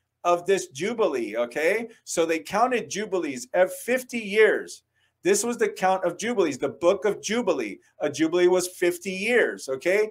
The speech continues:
So they had a count going. Every fifty years is a Jubilee, okay? So that's, you could say, call it that, okay? It's not forty-nine. Forty-nine, uh, just to explain to you before we finish this chapter, forty-nine is not,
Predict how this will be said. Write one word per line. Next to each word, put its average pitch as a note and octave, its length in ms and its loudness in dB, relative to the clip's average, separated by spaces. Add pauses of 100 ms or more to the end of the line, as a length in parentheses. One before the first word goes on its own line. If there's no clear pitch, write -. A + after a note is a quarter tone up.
(160)
So F3 240 0
they E3+ 160 4
had G#3+ 240 4
a A3+ 80 0
count A3 460 0
going. B2+ 340 -2 (260)
Every D3+ 340 2
fifty F#3 380 -2
years C#3+ 300 -2
is F3 140 0
a F#3 60 2
Jubilee, F3 600 -2
okay? F3 440 -2 (240)
So D3 220 -2
that's, F3+ 280 4
you D#3 100 -8
could D3+ 140 -6
say, D#3+ 200 -4 (140)
call G#3 260 4
it D3+ 140 -2
that, A#2 200 0
okay? D#3 220 -4
It's D#3 140 -6
not G#3+ 340 4
forty-nine. G#3+ 760 6 (340)
Forty-nine, A#3 800 4 (640)
uh, D#3+ 340 2
just G#3+ 320 2
to A#3+ 100 0
explain G#3 460 -2
to G#3 120 -8
you G3+ 60 -6
before F3+ 360 0
we F3 60 2
finish F#3+ 360 -2
this D3 180 -6
chapter, G#3 600 2 (260)
forty-nine A3 1080 6
is D#3+ 240 -2
not, G3+ 300 2